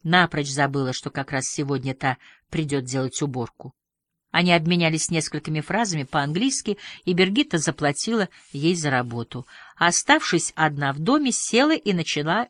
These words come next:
читать газеты. Как и раньше, её ошеломило, сколько полос вечерней газеты умудряются отвести более чем скудному материалу. Пресса жевала и пережёвывала то, что Стаффан сообщил накануне в коротком разговоре по телефону.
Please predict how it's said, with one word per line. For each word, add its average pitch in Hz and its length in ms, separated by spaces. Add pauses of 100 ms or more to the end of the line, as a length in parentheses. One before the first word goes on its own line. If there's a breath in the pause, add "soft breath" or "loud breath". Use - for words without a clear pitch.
(120)
читать 160 380
газеты. 127 600 (920)
Как 175 220
и 185 60
раньше, 208 320
её 190 320
ошеломило, 190 680 (580)
сколько - 360
полос 214 480
вечерней 185 480
газеты 202 400
умудряются 196 500
отвести 190 440
более 202 320
чем 185 220
скудному 226 580
материалу. 170 680 (680)
Пресса 220 460
жевала 185 420
и 208 80
пережёвывала 175 680
то, - 180
что - 320
Стаффан - 720
сообщил 165 540
накануне 214 600 (360 loud breath)
в - 160
коротком 220 500
разговоре 190 520
по 208 140
телефону. 120 640